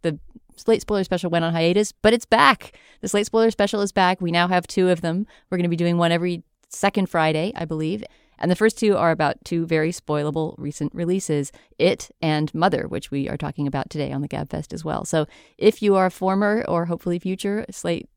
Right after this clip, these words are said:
Spoiler Special fan, go to the Culture Gabfest feed and you can find once every two weeks a spoiler-filled discussion of a current movie.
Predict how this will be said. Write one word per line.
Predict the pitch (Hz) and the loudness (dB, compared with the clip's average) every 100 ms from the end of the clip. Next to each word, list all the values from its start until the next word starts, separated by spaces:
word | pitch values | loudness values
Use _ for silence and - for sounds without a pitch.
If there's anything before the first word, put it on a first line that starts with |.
| _ | _
Spoiler | - 175 165 | -4 -2 0
Special | 175 180 165 | -2 -4 -4
fan, | 156 147 170 - _ _ | -2 -2 -4 -10 _ _
go | 170 180 | 2 4
to | 185 | 0
the | |
Culture | 180 185 170 | -2 -2 0
Gabfest | 170 180 175 - | 0 2 -4 -4
feed | 147 143 156 | -4 -2 -2
and | 170 156 | -4 -4
you | 151 | -2
can | 170 | -6
find | - 151 160 | -4 -2 -2
once | 156 147 156 | -2 -4 -4
every | 151 | -6
two | 143 143 | -6 -4
weeks | 143 139 - - _ _ _ | -4 -6 -10 -20 _ _ _
a | 165 151 147 | -8 -6 -8
spoiler-filled | - - - 143 147 - 156 | -12 -18 -8 -6 -6 -6 -8
discussion | 143 - - - - | -8 -10 -10 -10 -12
of | - | -12
a | |
current | - 165 156 | -8 -8 -6
movie. | 185 170 | -8 -8